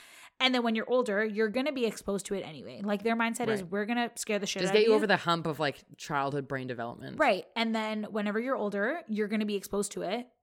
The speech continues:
Speaker 1: You, we trust that you're smart and you will do whatever keeps you safe, whatever makes you stay
Speaker 2: Right.
Speaker 1: safe.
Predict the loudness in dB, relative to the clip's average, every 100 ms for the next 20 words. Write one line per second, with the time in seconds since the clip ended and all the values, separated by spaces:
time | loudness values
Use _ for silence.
0 | _ -4 -4 -4 -4 -4 -2 -4 -4 -4
1 | -6 -4 -2 -2 -4 -8 -8 -4 -2 -2
2 | -4 -2 -2 -2 -4 -8 _ _ _ _
3 | _ _ _ -4 -2 -2 -4 -4 -4 -4
4 | -2 -4 -6 -8 -8 -8 -6 -4 -4 -4
5 | -18 _ _ -2 0 0 0 -2 -4 -6
6 | -8 -8 -4 -2 -4 -6 -8 -8 -14